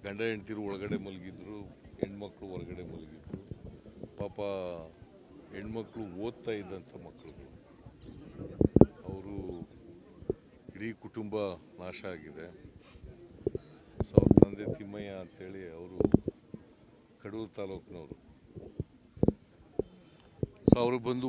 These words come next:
ಹೋಗಿ ಬಂದು ಮಾಡ್ತಿದ್ರು. ಇವ್ರು ಬಂದು ಒಂದು ಇಪ್ಪತ್ತು ವರ್ಷದ ಹಿಂದೆ ಬಂದಿದ್ದಾರೆ ಇಲ್ಲಿ. ಸ್ವಂತ ಮನೆ ಮಾಡ್ಕೊಂಡು ಅಲ್ಲಿ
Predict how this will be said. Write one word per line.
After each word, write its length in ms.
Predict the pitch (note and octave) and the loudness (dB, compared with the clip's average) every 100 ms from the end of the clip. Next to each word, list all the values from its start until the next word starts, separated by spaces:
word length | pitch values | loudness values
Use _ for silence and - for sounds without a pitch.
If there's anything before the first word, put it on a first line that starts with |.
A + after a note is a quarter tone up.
| A#2+ | 2
ಹೋಗಿ 220 | A#2+ A#2 A#2 | 2 2 2
ಬಂದು 200 | A#2+ A#2+ A2 | 2 0 0
ಮಾಡ್ತಿದ್ರು. 460 | G#2+ G#2 G#2+ G2+ A#2+ | 0 -2 -6 0 0
ಇವ್ರು 260 | A#2 A2+ A2 | 0 -6 -6
ಬಂದು 160 | A2 A2 | 2 6
ಒಂದು 200 | A2 G2+ | 6 4
ಇಪ್ಪತ್ತು 300 | - A2 - | -2 -8 -6
ವರ್ಷದ 240 | G#2+ - G#2 G2+ | -10 -10 -10 -10
ಹಿಂದೆ 240 | G2 G#2+ F#2 | -6 -6 -4
ಬಂದಿದ್ದಾರೆ 420 | F#2 F2+ E2+ D#2+ D2+ | -6 -8 -8 -8 -10
ಇಲ್ಲಿ. 180 | C2+ D2+ - - - - | -14 -14 -14 -16 -16 -14
ಸ್ವಂತ 220 | G2 F#2 - | -14 -16 -14
ಮನೆ 160 | F#2+ F#2+ F2+ | -10 -10 -10
ಮಾಡ್ಕೊಂಡು 440 | F2 - F2 E2+ F#2 F2+ | -16 -16 -18 -14 -14 -14
ಅಲ್ಲಿ 260 | E2 E2+ | -16 -16